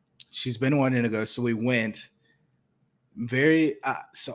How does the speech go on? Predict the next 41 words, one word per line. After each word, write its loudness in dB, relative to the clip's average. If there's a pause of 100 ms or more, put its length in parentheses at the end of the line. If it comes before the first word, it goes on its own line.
I 4
like -2 (340)
things -2
like -4
that. -2 (1160)
So -2
there's 2
a -8
side 2
of 0
me 2
that 0
loves -2
to -10
party, -2
and 0
then -2
there's -6
a -10
side -2
of -6
me -4
where -4
it's -10
like, -6 (540)
I -4
wanna 2
be 0
cute -2
and -6
quaint, -4 (580)
and -2
I 2
wanna 0
do 0
things -4 (280)
that -4
are 0
neat, 2 (920)
you -4
know? -2